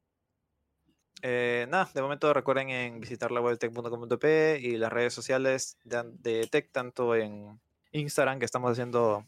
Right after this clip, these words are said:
contenido ahí interesante, como en Facebook y ahora Telegram, que también est-, tenemos ahí.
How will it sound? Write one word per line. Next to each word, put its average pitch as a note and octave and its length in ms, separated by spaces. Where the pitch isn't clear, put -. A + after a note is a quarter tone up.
contenido A#2 460
ahí A#2 140
interesante, A#2 520
como B2 260
en B2 80
Facebook C#3+ 460
y A2+ 300
ahora A#2 200
Telegram, C#3+ 320
que A#2+ 80
también A#2+ 260
est-, - 160
tenemos - 320
ahí. - 120